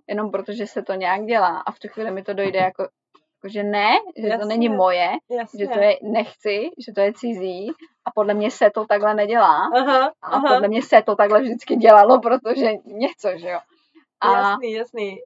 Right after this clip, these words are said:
Speaker 2: Ale že
Speaker 1: Mhm.
Speaker 2: to na tom vlastně nestojí a že to není jediný řešení, jak se to
Speaker 1: Rozhodně
Speaker 2: zvládnout.
Speaker 1: ne, rozhodně ne,
Speaker 2: Jo.
Speaker 1: mnohdy to není ani to, jak to chci dělat já, ale že prostě si jako pak člověk se jako u-, nebo já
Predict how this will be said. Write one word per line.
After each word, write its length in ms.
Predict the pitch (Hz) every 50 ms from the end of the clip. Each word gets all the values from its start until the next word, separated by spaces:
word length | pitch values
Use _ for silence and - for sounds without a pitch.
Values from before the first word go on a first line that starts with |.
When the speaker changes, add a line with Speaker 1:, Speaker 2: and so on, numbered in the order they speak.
| -
Speaker 2:
Ale 180 | - 254 277 254
že 80 | 277 247
Speaker 1:
Mhm. 40 |
Speaker 2:
to 80 | 240 277
na 120 | 277 269
tom 160 | 269 277 262 254
vlastně 240 | 254 269 - -
nestojí 380 | 262 262 - - - 269 254 233
a 40 | 247
že 100 | 277 277
to 100 | 269 269
není 240 | 277 269 269 285 277
jediný 320 | 247 202 240 233 240 226
řešení, 360 | 233 226 - 262 240 233 233
jak 120 | 240 233 233
se 60 | 226
to 60 | 220
Speaker 1:
Rozhodně 220 | 226 233 247 214 208
Speaker 2:
zvládnout. 300 | - 233 240 247 233 220
Speaker 1:
ne, 240 | 202 196 185 185 190
rozhodně 300 | 208 214 277 262 240 247
ne, 60 | 240
Speaker 2:
Jo. 80 | 233
Speaker 1:
mnohdy 220 | 214 269 269 233 208
to 80 | 240
není 160 | 220 220 220 214
ani 180 | 214 214 214
to, 80 | 208 208
jak 120 | 214 214
to 100 | - 220
chci 160 | - - 226
dělat 240 | 202 214 202 226 247
já, 240 | 247 214 190 196 202 - -
ale 240 | - 220 214 214 247
že 120 | 254 233 214
prostě 360 | - - 226 - _ 233 262
si 200 | - 254 226 - _
jako 240 | - 220 - - 233 233 - _
pak 140 | - 226 - _ _ _ _ _ _ _ _ _
člověk 340 | - - 254 247 269 277 277
se 100 | - 294
jako 240 | 269 277 - 277 -
u-, 140 | 262 247 - _ _ _ _ -
nebo 200 | 226 220 202 196
já 280 | 202 226 254 311 359